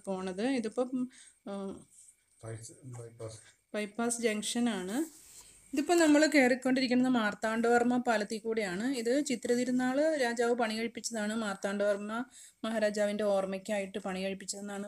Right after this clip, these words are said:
Speaker 1: പറയണത്. ആയിരത്തി തൊള്ളായിരത്തി നാൽപതിൽ പണി കഴിപ്പിച്ച ഒരു പാലമാണിത്.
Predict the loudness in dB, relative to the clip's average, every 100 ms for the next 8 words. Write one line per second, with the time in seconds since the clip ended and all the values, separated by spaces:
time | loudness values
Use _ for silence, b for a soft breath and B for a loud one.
0 | -8 -8 -10 -12 -8 -6 -6 -8 -8 -6
1 | -6 -6 -6 -6 -6 -8 -8 -6 -6 -4
2 | -6 -6 -8 -8 -8 -6 -8 -8 -10 -8
3 | -8 -8 -8 -8